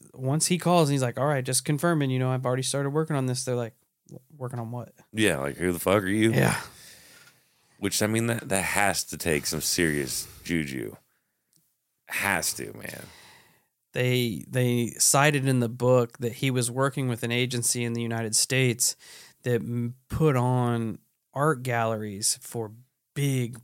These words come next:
Speaker 1: big name buyers. The one that they suggested, and keep in mind, this is in the late eighties, was Sylvester Stallone, which is the, one of the biggest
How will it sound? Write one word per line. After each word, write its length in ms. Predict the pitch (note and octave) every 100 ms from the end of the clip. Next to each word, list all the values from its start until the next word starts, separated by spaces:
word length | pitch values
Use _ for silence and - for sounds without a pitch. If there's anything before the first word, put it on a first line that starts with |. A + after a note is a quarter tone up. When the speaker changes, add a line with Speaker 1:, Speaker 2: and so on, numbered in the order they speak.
| -
Speaker 1:
big 360 | C3 B2 A#2
name 440 | B2 A#2+ B2 G#2+ A#2+
buyers. 580 | A2+ G#2+ G#2+ - - - - - - - _ _ _ -
The 100 | A#2+
one 240 | B2 B2+
that 120 | A#2+
they 180 | G#2+ A#2
suggested, 680 | A2+ A#2+ B2 D3 F#3 - A#2+
and 140 | A#2
keep 180 | - C3+
in 80 | B2+
mind, 340 | D3 F#3+ C3+
this 140 | B2 C3
is 140 | A#2+
in 100 | B2
the 80 | B2
late 240 | A#2+ A#2
eighties, 480 | A#2+ E3+ E3 A#2+ A#2+ - - _
was 160 | A#2+
Sylvester 520 | A#2+ B2 A#2+ G#2+ - -
Stallone, 640 | - A2+ C3 D#3 A#2+ -
which 200 | - B2+
is 140 | B2 B2+
the, 200 | A#2 B2 -
one 140 | C#3+
of 60 | B2+
the 60 | A#2
biggest 680 | - C3+ B2+ B2+ A#2 -